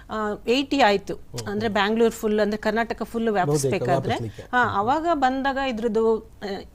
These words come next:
Speaker 1: ಅಂದ್ರೆ ವಿಸ್ತೀರ್ಣ ಎಷ್ಟಿತ್ತು ಅಂದ್ರೆ ಬರೀ ಕೇವಲ ಎರಡು ಮಿಲಿಯನ್ ಹೆಕ್ಟೇರ್ ಇತ್ತು.
Speaker 2: ಹ್ಮ್, ಹ್ಮ್.
Speaker 1: ಅದೇ ಈಗ ಪ್ರೆಸೆಂಟ್ ಟ್ವೆನ್-, ಟ್ವೆಂಟಿ ಟ್ವೆಂಟಿ ಫೋರ್ ಅಲ್ಲಿ ಇದು ಮೂವತ್ತೈದು, ಆ, ಆ,
Speaker 2: ಲಕ್ಷ.
Speaker 1: ಮಿಲಿ-, ಹಾ, ಮಿಲಿಯನ್ ಹೆಕ್ಟೇರ್ಸ್ ಇದೆ.
Speaker 2: ಹಾ, ಹಾ.
Speaker 1: ಹ್ಮ್, ಮಿಲಿಯನ್ ಹೆಕ್ಟೇರ್.
Speaker 2: ಇನ್ನು ತಾವು ಪ್ರಾರಂಭದಲ್ಲಿ ಹೇಳ್ತಾ ಇದ್ರಿ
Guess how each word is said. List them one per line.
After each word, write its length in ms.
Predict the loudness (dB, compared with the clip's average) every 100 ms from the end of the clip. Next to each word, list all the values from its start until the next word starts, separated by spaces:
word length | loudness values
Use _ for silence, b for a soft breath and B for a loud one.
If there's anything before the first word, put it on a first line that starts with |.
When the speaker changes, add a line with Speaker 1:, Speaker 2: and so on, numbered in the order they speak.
| -14 -6
Speaker 1:
ಅಂದ್ರೆ 240 | -2 0
ವಿಸ್ತೀರ್ಣ 440 | 0 -4 -2 0 0
ಎಷ್ಟಿತ್ತು 420 | -2 -4 -6 -6
ಅಂದ್ರೆ 220 | -4 -4
ಬರೀ 400 | -2 0 -2 -4
ಕೇವಲ 420 | -2 -2 -2 -2 0
ಎರಡು 400 | 0 0 0 0
ಮಿಲಿಯನ್ 340 | -2 0 -2 -2
ಹೆಕ್ಟೇರ್ 400 | -8 -6 -4 -4
ಇತ್ತು. 220 | -6 -8
Speaker 2:
ಹ್ಮ್, 140 | -8
ಹ್ಮ್. 220 | -10 -6
Speaker 1:
ಅದೇ 340 | -4 0 0 0
ಈಗ 100 | -4
ಪ್ರೆಸೆಂಟ್ 540 | -4 -4 -2 -4 -2 -4 -4
ಟ್ವೆನ್-, 260 | -6 -4 -2
ಟ್ವೆಂಟಿ 320 | -4 -2 -4
ಟ್ವೆಂಟಿ 280 | -4 -4 -6
ಫೋರ್ 200 | -8 -6
ಅಲ್ಲಿ 200 | -6 -6
ಇದು 160 | -6
ಮೂವತ್ತೈದು, 680 | -6 -6 -6 -8 -8 -6 -6
ಆ, 800 | -10 -16 -20 -20 -16 -8 -4 -4 -4 -6 -14 -20 -20 -20 -16
ಆ, 320 | -12 -8 -8 -10 -14 -20 -20 -20 -20 -20 -20 -20 -16 -8 -2
Speaker 2:
ಲಕ್ಷ. 180 | -2 0
Speaker 1:
ಮಿಲಿ-, 240 | 2 4 2
ಹಾ, 200 | 0 0
ಮಿಲಿಯನ್ 380 | 0 0 0 -2
ಹೆಕ್ಟೇರ್ಸ್ 440 | -6 -6 -8 -8
ಇದೆ. 120 | -8
Speaker 2:
ಹಾ, 100 | -6
ಹಾ. 200 | -6 -10
Speaker 1:
ಹ್ಮ್, 540 | -14 -18 -18 -16 -14 -14
ಮಿಲಿಯನ್ 260 | -14 -16
ಹೆಕ್ಟೇರ್. 240 | -18 -18 -4
Speaker 2:
ಇನ್ನು 240 | 2 2
ತಾವು 220 | 2 0 2
ಪ್ರಾರಂಭದಲ್ಲಿ 480 | 4 4 6 4
ಹೇಳ್ತಾ 200 | 4 0
ಇದ್ರಿ 360 | -2 0 -2